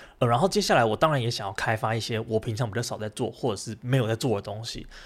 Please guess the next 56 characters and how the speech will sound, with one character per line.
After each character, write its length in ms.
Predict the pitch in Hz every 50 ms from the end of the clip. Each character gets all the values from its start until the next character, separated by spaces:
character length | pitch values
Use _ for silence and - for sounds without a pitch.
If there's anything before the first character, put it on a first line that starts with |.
| - - -
例 100 | 143 135
如 100 | 123 110
说， 300 | 107 113 113 110 113 - - - -
呃， 100 | 120 107
我 100 | 98 101
前 140 | - -
面 60 | 120 123
有 40 |
讲 140 | 113 - 101
到 100 | 104 104
像 160 | 104 113 104 98 113
那 80 | 120
种 80 | 113 -
说 320 | - - - - 160 151 165
书 300 | - - 160 151 156 160
类 160 | 160 139 110
型 260 | - - - - -
的， 160 | - - - - - - - -
我 60 | - 113
还 80 | 113
蛮 160 | 110 104 117
想 160 | 113 120 110 98
要 60 | 107
再， 320 | 107 - 131 117 107 - - - - - - - - -
再 100 | - 170
找 200 | 131 - 104 101
一 20 | 104
个 80 | 107
主 140 | - - -
题 160 | - - -
来 80 | - -
讲 240 | - - - 113 117
讲 120 | 120 107
看， 240 | - - - 123 - - - - - - - _
然 100 | - 98
后 240 | 98 104 101 95 117 -
看 200 | - - 117 104 101
大 100 | 104 101
家 80 | 104
喜 140 | - - -
不 60 | - 123
喜 180 | - - -
欢。 240 | - - 123 117 131 - - -
再 140 | - - 185
来 120 | 135 113 120
第 200 | 123 175 170 151
二 100 | 139 120
个 140 | 110 110
就 120 | 104 - 113
是 320 | 107 - - 123 110 107 - - - -
我 100 | - 120
想 100 | 110 120 107
要 40 | 104
做 200 | 107 - 117 110
一 20 |
点 160 | 110 - 101